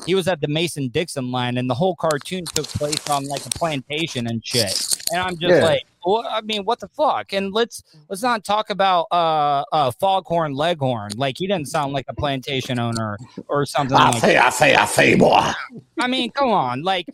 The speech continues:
Speaker 1: seriously, what about the anti, uh, well, I can't talk. I said the word, you know, uh, against Japanese people back in the day with the big glasses, uh, like your, uh,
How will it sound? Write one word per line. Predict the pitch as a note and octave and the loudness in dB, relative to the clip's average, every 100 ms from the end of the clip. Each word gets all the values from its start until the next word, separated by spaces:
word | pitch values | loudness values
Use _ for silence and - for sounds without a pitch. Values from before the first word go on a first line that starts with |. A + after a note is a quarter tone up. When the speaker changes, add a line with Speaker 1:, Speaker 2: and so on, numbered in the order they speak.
| _ - | _ 0
Speaker 1:
seriously, | - G#3+ A3+ - A#3 | 2 2 0 -4 -6
what | G3+ G#3+ | -2 -2
about | A#3 A3+ A3 | 0 -2 -2
the | G#3+ F#3+ G#3 | -8 -8 -8
anti, | G#3 - G3 F#3 D#3+ C#3 A2+ | -8 -4 -2 -2 -4 -6 -2
uh, | D3 A#2+ | -2 0
well, | B2+ A2+ B2 | -4 -2 -2
I | C3 A#2+ - | -2 -6 -12
can't | C#3 A#2 | -10 -8
talk. | - A#2 A#2+ A#2+ | -6 -4 -4 -4
I | A#2 | -6
said | - B2 A#2 | -6 -6 -6
the | |
word, | A#2 A#2+ A#2 A2 A2+ - | -6 -4 -4 -6 -16 -10
you | C3 A#2+ A2+ | -6 -4 -4
know, | A#2 A2+ B2+ | -4 -2 -2
uh, | A2+ G#2 G2+ - - - | -2 -4 -8 -12 -14 -8
against | C#3 D#3 C3+ - | -4 -4 -6 -4
Japanese | E3 - C#3 C#3+ F3+ B2+ | -4 -2 -4 -2 -4 -4
people | C3+ B2 A#2+ A#2 | -8 -6 -6 -4
back | B2+ A#2 C3 | -2 -2 -4
in | A#2 | -4
the | |
day | A2+ A#2 | -2 -2
with | B2+ B2 - | -2 -2 -4
the | A#2+ | -4
big | C#3+ C#3 | -4 -4
glasses, | B2 B2+ B2+ B2+ - B2 D3 D3+ D3 | -2 0 0 -2 -2 -2 -2 -2 -2
uh, | C3 B2 C3 | -2 -2 -4
like | C#3+ C#3 C3+ | -4 -4 -6
your, | B2+ B2+ B2 | -6 -4 -4
uh, | A2+ A2+ | -4 -6